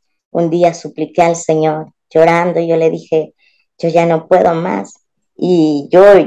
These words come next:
ya no, ya no sé cómo hacer, por favor, ayúdame". Y en oración yo le dije eso, que lloré mucho,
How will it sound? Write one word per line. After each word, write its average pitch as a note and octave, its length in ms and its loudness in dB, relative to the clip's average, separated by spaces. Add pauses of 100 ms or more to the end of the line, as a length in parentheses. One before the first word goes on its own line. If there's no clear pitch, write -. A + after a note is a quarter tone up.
(120)
ya F#3 160 2
no, E3 280 -2
ya E3+ 140 2
no F3+ 120 0
sé G3 220 0
cómo D#3+ 200 -2
hacer, G#3+ 480 0
por D#3+ 120 -14
favor, E3 320 0
ayúdame". E3 680 -2 (640)
Y E3+ 480 0
en E3 100 2
oración F#3 560 0
yo F#3+ 100 2
le E3+ 160 0
dije E3+ 520 -2
eso, F#3 420 -16
que - 140 -12
lloré F#3 260 0
mucho, F#3 680 -4